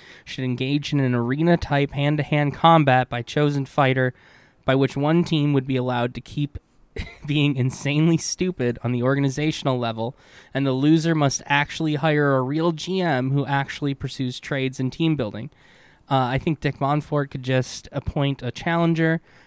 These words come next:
Kendrick is clearly down to just do this by himself. Or, since the other three teams in the division are so insanely good,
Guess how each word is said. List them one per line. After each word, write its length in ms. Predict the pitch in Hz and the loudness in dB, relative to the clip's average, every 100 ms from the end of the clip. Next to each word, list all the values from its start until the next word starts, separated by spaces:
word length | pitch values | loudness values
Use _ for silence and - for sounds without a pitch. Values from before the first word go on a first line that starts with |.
| - | -2
Kendrick 400 | 190 170 160 - | 0 2 0 0
is 80 | 139 | -4
clearly 420 | - 156 147 135 | 2 2 4 2
down 360 | 123 123 127 131 | 0 -4 -4 -6
to 120 | - | -8
just 300 | 123 120 - | -6 -8 -6
do 160 | 135 131 | -6 -2
this 180 | 131 - | -4 -2
by 200 | 127 123 | -2 -2
himself. 540 | 123 - 117 104 - _ - - - - | -4 -4 -6 -6 -16 _ -20 -20 -20 -2
Or, 440 | 185 196 139 135 143 | 4 6 6 4 -2
since 360 | - - 143 - | -10 -4 -4 -4
the 180 | 143 131 | -8 0
other 280 | 160 175 165 | 2 2 0
three 300 | - 143 143 | 0 -2 0
teams 320 | - 135 135 | 0 0 0
in 80 | 131 | 0
the 60 | 123 | -2
division 480 | 120 135 127 127 123 | 0 0 0 -2 -2
are 120 | 117 | -4
so 280 | - 190 180 | 0 4 6
insanely 440 | 156 - 131 131 | 4 2 -2 -2
good, 340 | 127 123 123 | -2 0 0